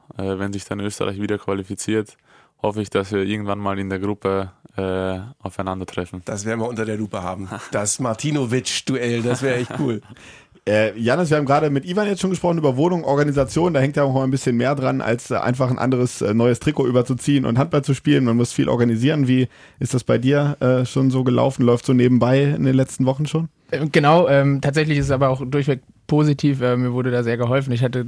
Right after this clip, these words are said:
Speaker 4: direkt, äh, nach der Vertragsunterschrift die ein oder andere Angebo-, das ein oder andere Angebot, ähm, vorliegen, ähm, hab mich jetzt für eine Wohnung entschieden. Äh, das ist alles geklärt, äh, und in Planung jetzt, äh, wann genau das vonstatten geht. Ähm, genau, äh, ich hoffe, das, äh,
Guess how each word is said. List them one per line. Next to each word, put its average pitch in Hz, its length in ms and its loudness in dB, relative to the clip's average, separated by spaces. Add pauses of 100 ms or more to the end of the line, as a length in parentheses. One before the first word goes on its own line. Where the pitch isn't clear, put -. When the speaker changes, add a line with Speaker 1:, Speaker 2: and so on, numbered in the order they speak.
(120)
Speaker 4:
direkt, 120 440 -6
äh, 123 140 0
nach 120 240 0
der 131 160 -4
Vertragsunterschrift 127 800 -4
die 120 240 -4
ein 120 160 -2
oder 123 160 -2
andere 120 480 -4
Angebo-, 127 400 -2
das 120 160 -4
ein 127 160 -2
oder 127 120 0
andere 127 260 -2
Angebot, 135 500 0
ähm, 120 520 -2
vorliegen, 127 640 0
ähm, 117 280 -2
hab 127 100 -4
mich 123 100 2
jetzt 120 140 -2
für 123 100 -2
eine 120 160 0
Wohnung 120 220 -2
entschieden. 147 400 0 (420)
Äh, 120 120 -2
das 120 100 -2
ist 123 80 -10
alles 123 240 -2
geklärt, 123 420 -2
äh, 117 200 0
und 117 240 -2
in 104 80 -4
Planung 123 340 0
jetzt, 117 240 -4
äh, 120 100 -4
wann 113 340 -4
genau 113 200 -2
das 113 220 -6
vonstatten 127 520 -4
geht. 123 220 -4 (560)
Ähm, 113 400 0 (180)
genau, 156 320 2 (180)
äh, 123 200 0
ich - 100 -6
hoffe, 123 220 -4
das, 120 260 -6
äh, 120 280 -2